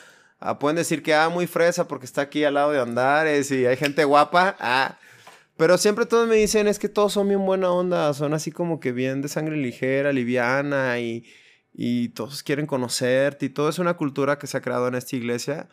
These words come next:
que ma-, y, y que yo he visto que en otras iglesias es esa cultura, pues, de aceptarte como vienes, como de hacerte sentir en casa. Entonces,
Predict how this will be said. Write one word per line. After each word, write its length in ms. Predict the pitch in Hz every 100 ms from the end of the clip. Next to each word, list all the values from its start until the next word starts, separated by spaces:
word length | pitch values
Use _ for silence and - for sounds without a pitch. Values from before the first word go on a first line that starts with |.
| _
que 140 | _ 123
ma-, 140 | 123
y, 280 | - 131 127
y 60 | 123
que 120 | 131
yo 80 | 139
he 40 |
visto 200 | 143 156
que 60 | 139
en 60 |
otras 260 | 127 135 127
iglesias 380 | 113 113 127 120
es 120 | 117
esa 180 | 117 117
cultura, 460 | 117 110 117 123 123
pues, 240 | 151 - - - - _ _ -
de 880 | 120 117 113 110 110 110 110 - - _ _
aceptarte 640 | - - 113 131 135 135
como 240 | 135 123 113
vienes, 380 | 131 139 139 -
como 400 | 110 107 107 107
de 80 |
hacerte 240 | 104 127 -
sentir 380 | 123 113 120 110
en 140 | 107
casa. 500 | - 147 156 - 139
Entonces, 580 | 135 135 131 143 135